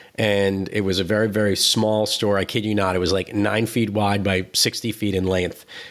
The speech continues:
where basically there was, like, you know, one little aisle for people to walk up and down, and then, like, the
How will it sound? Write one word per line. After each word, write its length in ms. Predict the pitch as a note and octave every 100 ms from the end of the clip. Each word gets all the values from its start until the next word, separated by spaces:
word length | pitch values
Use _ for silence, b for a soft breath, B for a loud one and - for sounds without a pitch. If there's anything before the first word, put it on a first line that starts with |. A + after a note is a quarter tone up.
| B
where 100 | A2+
basically 440 | A2 G#2+ - A2
there 160 | G2+ G2
was, 160 | F#2+ G2+
like, 260 | F#2 -
you 60 | G2
know, 100 | F#2+
one 320 | F#2+ A#2 A2
little 180 | A2+ G#2
aisle 360 | G2+ G#2 G2+
for 120 | - G#2
people 300 | G#2 G#2 G2+
to 140 | A2
walk 280 | G2 F#2+ G#2
up 140 | G2
and 100 | G2
down, 380 | G2 G2+ G2 G2
and 160 | G2+ G2
then, 300 | F#2+ F#2+ -
like, 280 | G2 F#2 -
the 220 | G#2 F#2+